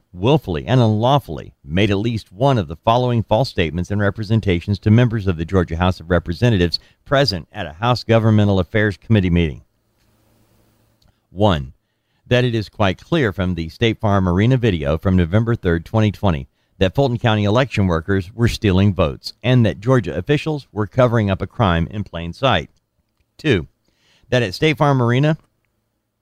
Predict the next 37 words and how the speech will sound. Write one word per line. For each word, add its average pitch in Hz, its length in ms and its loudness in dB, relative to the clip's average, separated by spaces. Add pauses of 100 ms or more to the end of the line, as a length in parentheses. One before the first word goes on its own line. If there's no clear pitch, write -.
(160)
on 98 80 0
November 107 340 2
third, 98 320 -2
twenty 123 280 -2
twenty, 78 340 -4 (240)
Democratic 131 640 -2
officials 98 580 -4 (240)
got 113 320 -2
rid 123 300 0
of 76 180 -2
all 131 380 2
of 147 100 0
the 151 100 -4
reporters, 98 720 0
all 131 280 4
the 143 160 0
observers, 90 640 0
anyone 117 480 2
that 78 160 -2
couldn't 123 280 0
be 85 100 -6
trusted, 78 520 -4 (300)
used 143 360 2
the 87 140 -2
excuse 120 460 -2
of 90 140 -2
a 85 80 -2
water 127 320 0
main 85 240 2
break, 85 360 -4 (240)
cleared 151 240 0
out 120 200 0
the 107 80 -2
voting 123 420 0
area, 87 300 2
and 120 240 0
then 113 280 2